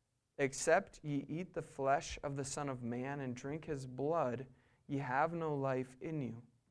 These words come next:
Whoso eateth my flesh and drinketh my blood hath eternal life, and I will raise him up at the last day. For my flesh is meat indeed, and my blood is drink indeed.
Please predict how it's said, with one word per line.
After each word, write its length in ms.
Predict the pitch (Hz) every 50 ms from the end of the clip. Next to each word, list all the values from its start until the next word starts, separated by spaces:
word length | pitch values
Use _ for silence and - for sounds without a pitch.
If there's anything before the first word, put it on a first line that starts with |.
| _ _ _ _ _ _ _ _ _ _
Whoso 360 | _ 190 190 185 - 202 165 117
eateth 340 | 151 156 160 170 160 160
my 200 | 160 151 135 127
flesh 520 | - - - 143 139 135 127 135 143 - -
and 140 | 143 127 120
drinketh 460 | - 131 143 156 - 165 151 - 147
my 200 | 139 135 131 127
blood 480 | 127 135 147 175 180 143 120 123 127
hath 240 | 127 120 120 123 123
eternal 440 | 127 131 - - 131 127 120 113 113
life, 400 | 123 139 139 123 120 120 - - - _ _ _ _ _ _ _ _ _ _ _ -
and 120 | 127 139
I 220 | - - 135 147 156
will 220 | 160 170 156 143
raise 640 | 135 139 139 147 156 165 180 190 190 190 190 - - - _ _ _ _ _
him 160 | - - - -
up 300 | - 151 131 120 - - - _ _ _ _ _
at 160 | 139 135 135
the 80 | 139 131
last 400 | 131 131 127 127 123 - - -
day. 260 | 127 120 101 104 113 - _ _ _ _ _ _ _ _ _ _ _ _ _ _ _ _ _ -
For 120 | 165 170
my 200 | 156 147 139 135
flesh 500 | 135 135 - 147 151 151 160 175 170 -
is 180 | - 139 139 135
meat 280 | 135 139 147 151 151 151
indeed, 500 | 143 135 131 120 123 123 131 135 139 139
and 180 | 131 127 123
my 160 | 120 117 120
blood 480 | 117 117 131 127 123 127 139 143 143 143
is 140 | 135 123 123
drink 340 | 123 127 131 135 135 135 139
indeed. 460 | 127 123 117 117 113 113 117 117